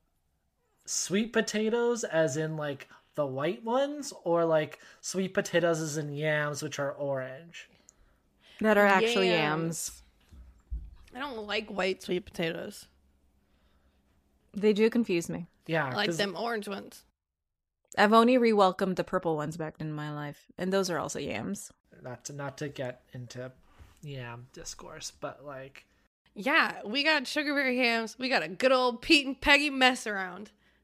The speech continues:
Speaker 3: That joke is for you New Girl fans out there. <laughs>
Speaker 2: <laughs> At first, we only have one sugar ham.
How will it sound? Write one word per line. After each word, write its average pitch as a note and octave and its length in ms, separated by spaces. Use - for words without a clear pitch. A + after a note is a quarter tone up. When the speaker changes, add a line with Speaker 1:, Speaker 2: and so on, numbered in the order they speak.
Speaker 3:
That C#4 240
joke F#3 420
is A3 160
for - 160
you C#4 200
New A3+ 280
Girl E3 220
fans - 340
out - 180
there. G3 300
<laughs> C4+ 80
Speaker 2:
<laughs> - 160
At - 1120
first, D#4+ 280
we D#4 100
only C4 200
have G#3 180
one F#3 320
sugar D#3+ 300
ham. - 360